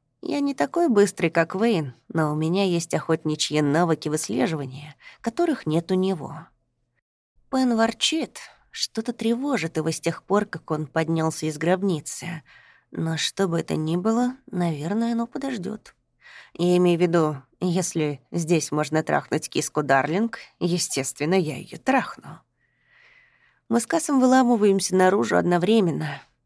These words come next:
«Спорим, я найду ее первым?» — подначивает он. «Пошел ты!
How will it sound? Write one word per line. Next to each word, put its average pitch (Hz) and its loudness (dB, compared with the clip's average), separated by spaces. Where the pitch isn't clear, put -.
«Спорим, 196 2
я 175 0
найду 175 6
ее 170 4
первым?» — 156 -2
подначивает 151 -4
он. 147 -14
«Пошел 254 4
ты! 147 -6